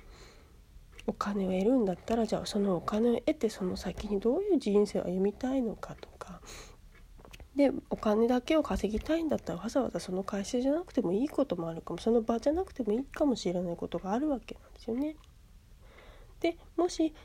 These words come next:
じゃあお姑さんとか何か避けられない身内関係だとしたら、本当にその人と会わなければいけないんだろうか。もうちょっと距離を取る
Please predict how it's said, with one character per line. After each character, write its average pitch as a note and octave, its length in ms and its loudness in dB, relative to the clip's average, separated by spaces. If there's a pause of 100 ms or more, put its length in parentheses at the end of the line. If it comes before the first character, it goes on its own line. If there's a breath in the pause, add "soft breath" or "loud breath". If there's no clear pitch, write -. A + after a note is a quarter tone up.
じ - 100 0
ゃ A#3 40 4
あ G#3 40 4
お F#3+ 60 4
姑 F3+ 480 0
さ F3 160 -8
ん F#3 60 -8
と F#3 100 -6
か D#3+ 140 -6
何 F3+ 200 -2
か E3+ 100 -14
避 D#3+ 180 -12
け E3 120 -8
ら D#3 120 -8
れ G#3 100 -2
な A#3 120 0
い G3 100 2
身 F#3+ 160 6
内 A#3+ 360 0 (140)
関 B3+ 240 -4
係 A3 160 -8
だ - 100 -12
と - 140 -18
し - 60 -14
た C4 160 -8
ら、 B3 120 -4 (440 loud breath)
本 B3 340 2
当 D#4 140 4
に D4+ 80 2
そ C#4+ 100 0
の D4+ 140 4
人 C#4 120 -2
と - 100 -8
会 E3 240 -4
わ F#3+ 140 -2
な E4+ 160 0
け - 140 -2
れ E3 140 -2
ば - 100 -12
い D3+ 80 -10
け G3 220 -6
な G#3+ 140 -4
い A#3+ 60 -8
ん B3 80 -6
だ - 120 -12
ろ - 220 -16
う - 40 -20
か。 - 140 -18 (1600 loud breath)
も C4 140 6
う D#4 60 0
ち - 100 0
ょ - 20 4
っ G4+ 40 -4
と C4+ 140 2
距 - 220 2
離 A3+ 160 2
を F3+ 120 -4 (120)
取 A3 220 2
る - 120 -6